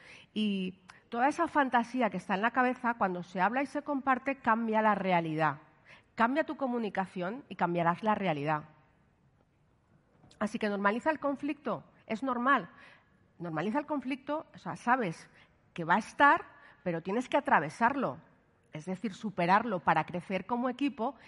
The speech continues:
y convertirte en un equipo de alto rendimiento. Si te quedas a vivir en el conflicto, pues, eh, no vas a crecer, porque estás tan ocupado en, eh, batallas internas y en emociones negativas que no eres productivo.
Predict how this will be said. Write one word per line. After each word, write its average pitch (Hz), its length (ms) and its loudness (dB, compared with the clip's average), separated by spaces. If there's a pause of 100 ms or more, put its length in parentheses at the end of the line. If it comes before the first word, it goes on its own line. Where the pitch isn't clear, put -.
(180)
y 254 460 -4
convertirte 202 760 -2
en 160 100 -6
un 160 80 -6
equipo 202 520 -6
de 160 100 -4
alto 156 180 -4
rendimiento. 190 680 -4 (240)
Si - 120 -12
te - 120 -12
quedas 196 260 -2
a 208 60 0
vivir 202 240 -4
en 208 80 -2
el 202 100 -6
conflicto, 240 560 -6 (560)
pues, - 440 -6
eh, 156 420 -4
no 208 160 -4
vas 240 180 -2
a 262 60 0
crecer, 190 520 -4 (140)
porque 180 220 -8
estás 208 180 -6
tan 247 160 -4
ocupado 254 560 2 (380)
en, 190 340 -2 (340)
eh, 160 480 -4 (640)
batallas 202 480 0
internas 269 720 -2
y 175 160 -6
en 160 380 -4
emociones 208 480 -6
negativas 262 640 -2 (300)
que 165 140 -4
no 190 120 -2
eres 277 160 -4
productivo. 185 760 -4